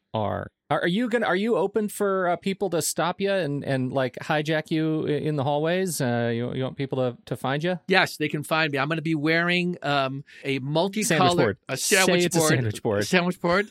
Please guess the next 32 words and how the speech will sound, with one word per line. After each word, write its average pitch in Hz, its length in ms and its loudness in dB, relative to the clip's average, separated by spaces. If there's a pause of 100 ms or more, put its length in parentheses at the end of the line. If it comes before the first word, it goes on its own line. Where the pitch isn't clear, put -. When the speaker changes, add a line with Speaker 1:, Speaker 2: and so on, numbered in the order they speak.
Speaker 2:
It's, 139 200 -8
what, 180 160 -2
Speaker 1:
<laughs> 202 60 -2
And 196 120 2
a 165 40 4
Speaker 2:
what, 147 80 -2
Speaker 1:
smile. 147 300 0
Speaker 2:
what 202 120 4
should 202 120 -4
it 180 80 -12
say 160 160 -2
on 147 60 -4
the 143 80 -10
front? 110 320 -10
I 113 80 -10
can't 123 240 -10
even. 113 180 -12 (380)
I'm, 139 160 -6 (120)
we 160 120 -4
shouldn't 147 240 -6
go 135 160 0
there 117 120 -6
now, 107 220 -2
right? 127 240 -2 (180)
This - 160 -2
will 151 100 -2
get 139 180 -2 (160)
bleeped 160 400 2
from 139 240 -2
this 123 140 -6
podcast. 113 720 -4 (720)
Um, 151 460 0